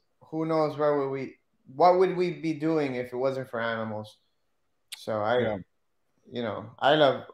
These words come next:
Speaker 1: I love all animals, like you were saying. I, I tell my girlfriend all the time, like, "Yo, I didn't know what true love was until I met,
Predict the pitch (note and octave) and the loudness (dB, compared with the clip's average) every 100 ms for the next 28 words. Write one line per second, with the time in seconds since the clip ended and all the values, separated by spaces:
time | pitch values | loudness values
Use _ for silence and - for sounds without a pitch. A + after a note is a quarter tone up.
0 | - C3+ D3+ A#2+ B2 B2+ A#2 A2 A2 A2 | -4 2 2 4 6 6 4 2 -4 -6
1 | A2+ A2+ A2 A#2 A2 A#2+ A2+ C3+ D3+ D#3 | -6 -6 -4 -6 -4 -4 2 6 8 8
2 | D#3 F3+ F3 D3+ C#3+ D3+ C#3+ C3 B2 C3+ | 6 8 6 6 4 4 2 0 0 2
3 | C3+ B2 D3 B2+ B2 A#2+ A#2 - _ _ | 2 2 -2 -2 0 -2 -4 -12 _ _
4 | - C3+ B2 - C#3 D#3 F3 E3 D#3+ C#3+ | 2 4 6 6 4 6 4 6 6 4
5 | - D#3 D3+ D3 D3 C3 C#3+ C3+ C3 - | 2 0 6 6 6 8 6 6 -2 0
6 | B2+ A#2+ B2+ | 2 2 0